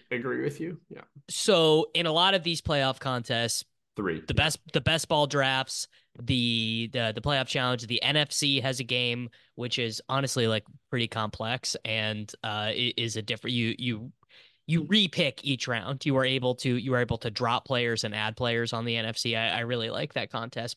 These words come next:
Speaker 2: But on the F F P C, a, a great thing to do is to just, I mean,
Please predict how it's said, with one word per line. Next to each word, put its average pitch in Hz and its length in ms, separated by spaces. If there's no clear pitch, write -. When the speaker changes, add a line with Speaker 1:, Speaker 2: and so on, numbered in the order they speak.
Speaker 2:
But 165 260
on 139 320
the 131 140
F 214 180
F 175 160
P 147 180
C, 120 420
a, 160 180
a 156 120
great 165 520
thing 160 260
to 147 140
do 123 440
is 135 500
to 170 120
just, 165 460
I 175 40
mean, 151 280